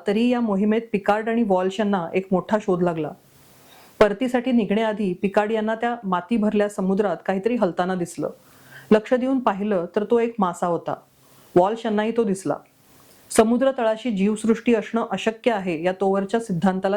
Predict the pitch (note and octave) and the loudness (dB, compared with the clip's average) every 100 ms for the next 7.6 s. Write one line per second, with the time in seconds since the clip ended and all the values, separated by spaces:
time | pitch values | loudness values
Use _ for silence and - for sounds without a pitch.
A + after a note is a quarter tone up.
0 | - - G3+ G3 G3 F3 D#3 D#3+ - - | -4 -2 -2 0 0 0 -4 -6 -14 -8
1 | - G3 F#3+ A#3+ B3 - G3 F3+ E3+ D#3+ | 4 4 4 -2 -2 -2 -2 0 -2 -2
2 | D#3 - _ _ - - - - A#3+ G#3 | -4 -12 _ _ -20 -18 -8 2 2 2
3 | G3+ B3 A#3+ F#3+ F#3+ G3+ F#3+ A#3+ A#3+ A3 | -2 -2 -2 -4 0 2 2 0 0 -2
4 | A3 B3+ A#3+ G3 F#3 G#3+ A3 G3 G#3 G#3 | -2 -2 -2 0 2 2 0 -2 0 -2
5 | G3 D#3 F3+ G3 G3+ F#3 F3 G#3 G#3 G3+ | -2 -4 -2 -2 0 2 2 0 -2 0
6 | G3+ F#3+ E3+ F3+ F3 A#3 B3 F#3 F#3 F#3+ | 0 0 0 -2 -2 -2 2 2 2 -2
7 | F3+ F#3 F3 D#3+ D3 | -2 0 0 -2 -6